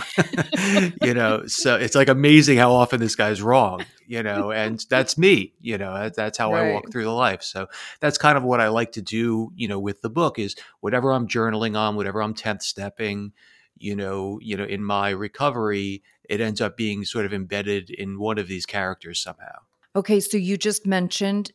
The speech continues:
Speaker 2: tenth stepping. So I want you to explain to everybody what that is, because a vast piece of my audience is not gonna understand what that means. <laughs>
Speaker 1: Oh, sure. Yeah. So the, the tenth step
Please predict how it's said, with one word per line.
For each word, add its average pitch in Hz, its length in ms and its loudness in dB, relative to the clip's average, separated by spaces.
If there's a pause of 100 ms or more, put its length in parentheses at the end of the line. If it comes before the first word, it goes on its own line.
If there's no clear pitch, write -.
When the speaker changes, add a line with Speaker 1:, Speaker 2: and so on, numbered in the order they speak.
Speaker 2:
tenth 202 300 -2
stepping. 156 500 -2
So - 160 0
I 165 40 4
want 170 200 -2
you 180 80 -4
to 175 80 -2
explain 175 600 -4
to 175 120 -4
everybody 175 440 2
what 175 180 2
that 220 160 -2
is, 156 240 2
because 165 380 -4
a 156 220 0
vast 160 960 -4
piece - 260 -8
of 160 120 -4
my 160 200 0
audience 156 400 0
is 170 100 -6
not 180 220 0
gonna 180 120 -2
understand 160 460 -4
what 160 140 -4
that - 160 -2
means. 147 400 -4 (160)
<laughs> 214 120 -2 (440)
Speaker 1:
Oh, 123 180 -2
sure. 131 400 0
Yeah. 117 160 0
So 120 180 -2
the, 113 120 -4
the 117 220 -10
tenth 165 340 -4
step - 460 -2